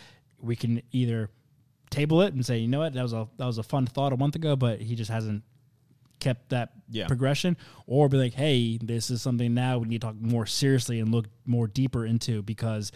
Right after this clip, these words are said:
Speaker 1: he's hitting really well and everyone else hasn't." You know, again,
Speaker 2: Right.
Speaker 1: certain pieces have to fall in place exactly right for Chris Davis to even be considered, for us to even continue talking about it. It's just a fun little caveat that, that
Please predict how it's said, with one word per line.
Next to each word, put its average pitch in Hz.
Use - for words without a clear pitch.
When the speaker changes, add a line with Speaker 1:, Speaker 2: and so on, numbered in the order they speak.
Speaker 1:
he's 143
hitting 113
really 110
well 110
and 101
everyone 123
else 107
hasn't." 101
You 180
know, 160
again, 156
Speaker 2:
Right. 143
Speaker 1:
certain 175
pieces 151
have 139
to 135
fall 139
in 120
place 143
exactly 131
right 123
for 117
Chris 123
Davis 120
to 131
even 113
be 117
considered, 143
for 117
us 123
to 139
even 117
continue 117
talking 156
about 143
it. 139
It's 139
just 131
a 104
fun 117
little 98
caveat 107
that, 117
that 113